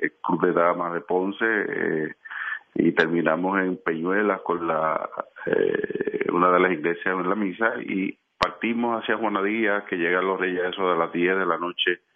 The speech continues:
en el día de hoy. Mientras tanto, en nuestra plaza pública hay actividades para los niños a partir de las dos de la tarde. Eh, están los payasos, está la entrega de las cajitas, eh,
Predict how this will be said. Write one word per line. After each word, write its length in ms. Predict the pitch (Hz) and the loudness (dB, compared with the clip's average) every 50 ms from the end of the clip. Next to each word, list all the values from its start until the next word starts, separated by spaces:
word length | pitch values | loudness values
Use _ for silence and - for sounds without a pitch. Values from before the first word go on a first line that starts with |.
| _ _ _ _ _ _ _ _ _ _ | _ _ _ _ _ _ _ _ _ _
en 280 | - - 85 87 82 87 | 2 4 4 6 6 4
el 180 | 85 82 80 | 2 2 2
día 680 | 80 85 87 87 90 92 90 90 87 87 85 87 87 85 87 | 2 2 2 2 2 4 4 2 2 2 0 0 0 0 0
de 120 | 92 98 | 0 0
hoy. 280 | 101 117 123 117 113 110 | 0 0 0 -2 -2 -4
Mientras 360 | 107 101 98 - - 92 - | -6 -6 -6 -4 -6 -6 -2
tanto, 580 | - 104 104 110 110 107 - 127 123 120 - - | 0 0 0 0 -2 -4 -4 -2 -2 -2 -4 -4
en 480 | - 92 92 90 90 87 85 87 85 85 82 82 | -4 -2 0 0 -2 -2 -6 -12 -20 -20 -18 -6
nuestra 300 | 82 90 90 - - - | -4 -4 -2 -2 -2 0
plaza 300 | - 90 95 - 107 101 | 2 0 0 0 -2 -6
pública 480 | - 120 120 135 127 123 - - 90 90 | -2 0 0 0 0 -2 -2 0 0 0
hay 80 | 87 | 0
actividades 680 | 85 - - - 87 82 85 92 95 98 95 95 92 - _ _ - | -2 -2 -2 -2 0 4 4 6 4 4 4 2 -2 -4 _ _ -2
para 460 | - 80 78 80 80 78 78 78 78 | 0 2 2 4 2 2 2 0 0
los 160 | 80 82 82 | -2 -4 -2
niños 400 | 95 107 117 113 110 104 101 95 | 0 2 2 2 0 -2 -2 -2
a 60 | 90 - | 0 0
partir 320 | 90 82 - - 90 82 | -2 -2 -2 -2 -4 -2
de 120 | 80 87 | 0 2
las 140 | 82 82 78 | 2 2 2
dos 120 | 80 85 87 | 2 2 2
de 40 | |
la 140 | 85 85 87 | 2 2 0
tarde. 520 | - - 117 113 110 104 101 101 107 110 - _ _ _ _ _ - - - _ _ _ - - - | 2 2 2 2 2 2 0 -2 -2 -4 -6 _ _ _ _ _ -20 -20 -20 _ _ _ -12 -2 2
Eh, 200 | - 85 85 85 | 4 4 4 4
están 240 | 82 - - 85 87 | 2 2 2 2 2
los 80 | 82 | 2
payasos, 600 | - - 73 71 80 95 104 113 117 - - 90 | 0 0 0 2 4 4 4 4 2 -2 -8 -10
está 160 | - - 82 85 | -4 -4 -2 -2
la 100 | 85 85 | -2 -2
entrega 380 | 82 - 92 92 90 90 90 | -2 0 2 2 4 2 2
de 140 | 85 85 82 | 2 0 0
las 320 | 78 73 76 76 - - | 0 0 -2 -2 -6 -8
cajitas, 840 | - - - 80 98 110 113 110 107 107 - 95 92 90 87 85 82 87 | -2 -2 0 2 2 0 0 0 -2 0 0 2 4 4 4 2 0 0
eh, 320 | 82 80 80 80 78 76 | 0 0 0 0 0 0